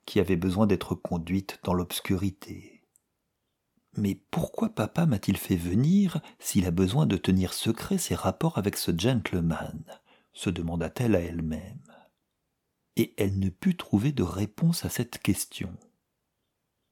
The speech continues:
Elle se représenta elle-même monsieur Lenoble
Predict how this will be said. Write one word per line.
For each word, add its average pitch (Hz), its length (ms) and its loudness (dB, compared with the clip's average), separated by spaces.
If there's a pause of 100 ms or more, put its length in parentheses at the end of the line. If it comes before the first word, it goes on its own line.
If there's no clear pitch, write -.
Elle 143 220 0
se - 180 -4
représenta 165 720 4
elle-même 110 460 6
monsieur 101 440 4
Lenoble 101 840 6